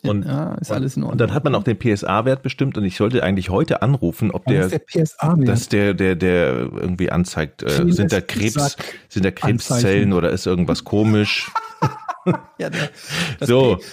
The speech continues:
Speaker 2: der, das Penis-Sack-Anzeichen
Speaker 1: Jetzt habe ich da
Speaker 2: ist
Speaker 1: eben
Speaker 2: da.
Speaker 1: angerufen, war natürlich schon zu spät, ist keiner mehr da. Und am Freitag sind die auch nicht da. Das heißt, ich renne jetzt von
Speaker 3: Mein
Speaker 1: heute
Speaker 3: Gott,
Speaker 1: bis
Speaker 3: morgen ist doch Feiertag.
Speaker 1: Aber die sind heute nicht mehr da. Es ist Mittwoch. Die haben Mittwoch,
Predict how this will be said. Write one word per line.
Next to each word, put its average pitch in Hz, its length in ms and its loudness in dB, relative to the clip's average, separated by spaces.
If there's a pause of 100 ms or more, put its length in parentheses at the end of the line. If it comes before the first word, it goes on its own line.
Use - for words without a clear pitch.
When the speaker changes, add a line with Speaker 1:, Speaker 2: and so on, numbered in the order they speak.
(140)
Speaker 2:
der, 160 140 -2
das 143 280 -4
Penis-Sack-Anzeichen 175 920 -4
Speaker 1:
Jetzt 127 140 0
habe 190 100 0
ich - 40 -4
da - 60 0
Speaker 2:
ist 151 80 4
Speaker 1:
eben 151 140 4
Speaker 2:
da. 120 60 2
Speaker 1:
angerufen, 135 800 2 (580)
war 117 120 0
natürlich 139 420 2
schon 131 160 0
zu - 100 -4
spät, 135 320 -2
ist - 160 -4
keiner 139 260 -2
mehr 104 160 2
da. 90 500 -2
Und 127 160 0
am 104 120 -2
Freitag 110 420 -2
sind 98 160 -2
die - 100 -6
auch 113 120 -2
nicht 98 180 -4
da. 87 80 0
Das 80 220 -4
heißt, 120 160 -2
ich - 160 -8
renne 117 180 2
jetzt 101 220 -2
von - 140 0
Speaker 3:
Mein 143 80 -2
Speaker 1:
heute 151 280 2
Speaker 3:
Gott, 151 140 2
Speaker 1:
bis 156 100 4
Speaker 3:
morgen 208 220 2
ist 143 120 -8
doch 139 120 -2
Feiertag. 131 600 -2 (840)
Speaker 1:
Aber 107 100 0
die 110 120 0
sind 107 180 -2
heute 127 140 2
nicht 117 100 -6
mehr - 100 2
da. 120 360 -2
Es - 120 -6
ist 101 40 -14
Mittwoch. 104 500 0 (160)
Die 95 140 -2
haben 110 180 0
Mittwoch, 131 500 0